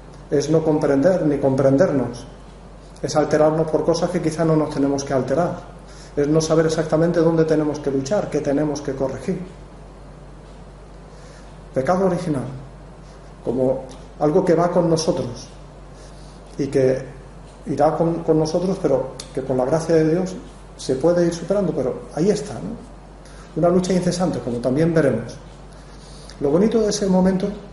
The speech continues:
y es lo que ahora quería más señalar, es que desde ese momento la historia de salvación que comenzó cuando de haber nada empezó a haber, ¿no? a crearse el mundo, y, y Dios empezó a crear a las personas, a la humanidad.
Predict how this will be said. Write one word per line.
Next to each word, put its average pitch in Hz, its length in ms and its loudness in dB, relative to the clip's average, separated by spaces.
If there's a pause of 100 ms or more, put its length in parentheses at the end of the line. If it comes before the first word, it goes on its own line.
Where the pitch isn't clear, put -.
(360)
y 139 60 -6
es 135 80 -6
lo 143 160 -2
que 147 80 2
ahora 143 260 2
quería 139 420 0
más 139 320 -4 (220)
señalar, 135 800 -2 (800)
es 160 120 -6
que 196 120 4
desde 180 260 2
ese 214 140 -2
momento 202 320 0
la 165 80 4
historia 185 480 2
de 147 100 2
salvación 143 560 0
que 147 120 0
comenzó 127 540 -2 (380)
cuando 120 260 -2
de 120 120 0
haber 131 260 0
nada 143 380 2 (260)
empezó 123 340 -4
a - 20 2
haber, 131 240 0
¿no? - 720 -12
a - 60 -14
crearse 143 480 -6
el 147 80 -2
mundo, 156 360 0 (540)
y, - 60 -8
y - 320 -8
Dios 131 180 -4
empezó 131 260 -2
a - 60 0
crear 139 420 0 (540)
a 143 40 -4
las 131 140 -2
personas, 160 560 -2
a 143 40 -2
la 135 80 4
humanidad. 139 440 2